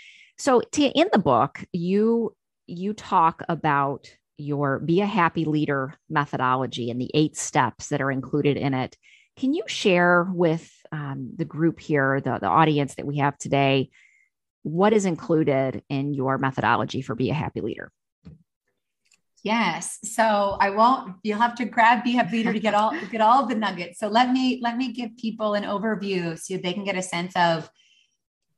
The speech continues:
Speaker 2: of the methodology. So I created this by reflecting back on my years of leading teams in the hotel industry, as well as the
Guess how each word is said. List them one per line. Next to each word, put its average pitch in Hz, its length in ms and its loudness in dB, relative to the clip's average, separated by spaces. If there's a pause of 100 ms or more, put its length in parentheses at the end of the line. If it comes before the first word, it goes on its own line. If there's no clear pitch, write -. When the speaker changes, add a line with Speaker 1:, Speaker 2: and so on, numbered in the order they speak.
(200)
Speaker 2:
of 214 220 4
the 226 80 -2
methodology. 180 840 0
So 214 440 2
I 233 100 0
created 277 400 -4
this 254 200 -4
by 208 320 -6
reflecting 240 580 -4
back 220 580 -2
on 196 720 -4
my 190 240 -2
years 202 640 -4
of 175 320 0 (120)
leading 254 440 4
teams 233 340 0
in 226 60 -4
the 226 60 -2
hotel 214 320 -2
industry, 208 540 -4
as 185 200 -4
well 196 240 4
as 180 420 4 (540)
the 180 840 0